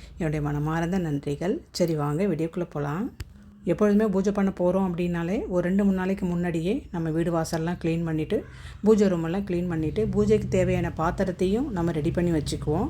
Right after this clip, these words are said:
அதே மாதிரி ரெடி பண்ணிக்கிட்டோம் அப்படின்னாக்கா, நம்ம பூஜைக்கு ரொம்ப சௌரியமா இருக்கும். சரிங்களா? நமக்கு இந்த பூஜைக்கு மகாலட்சுமி ஃபோட்டோ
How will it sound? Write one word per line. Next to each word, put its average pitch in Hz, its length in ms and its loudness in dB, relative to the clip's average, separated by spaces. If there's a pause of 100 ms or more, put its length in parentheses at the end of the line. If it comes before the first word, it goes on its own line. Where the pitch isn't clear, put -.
அதே 156 220 0
மாதிரி 175 220 0
ரெடி 160 180 0
பண்ணிக்கிட்டோம் 160 460 0
அப்படின்னாக்கா, 147 600 0 (420)
நம்ம 202 160 4
பூஜைக்கு 220 540 2
ரொம்ப 180 340 0
சௌரியமா 175 540 0
இருக்கும். 147 360 -4 (140)
சரிங்களா? 151 500 -2 (420)
நமக்கு 214 480 4
இந்த 185 240 0
பூஜைக்கு 202 480 2
மகாலட்சுமி 185 560 0
ஃபோட்டோ 190 440 -2